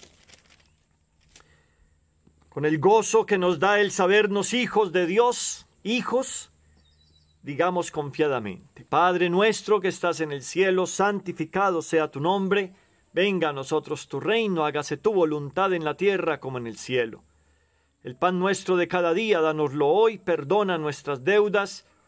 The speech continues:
como también nosotros perdonamos a nuestros deudores. Jamás nos dejes caer en la tentación y líbranos de las acechanzas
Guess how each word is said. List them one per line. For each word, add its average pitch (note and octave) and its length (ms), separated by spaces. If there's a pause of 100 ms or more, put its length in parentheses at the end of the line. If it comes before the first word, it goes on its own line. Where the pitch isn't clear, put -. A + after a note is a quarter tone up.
(320)
como E3+ 240
también F3+ 420
nosotros E3 520
perdonamos C#3+ 640
a C3+ 80
nuestros A#2 360
deudores. A2 680 (560)
Jamás D3+ 520
nos D#3 240
dejes E3 460
caer D3 380
en D3 80
la C3 100
tentación D3+ 720
y D3+ 80
líbranos A3+ 720 (400)
de D#3+ 160
las D3+ 220
acechanzas E3 1000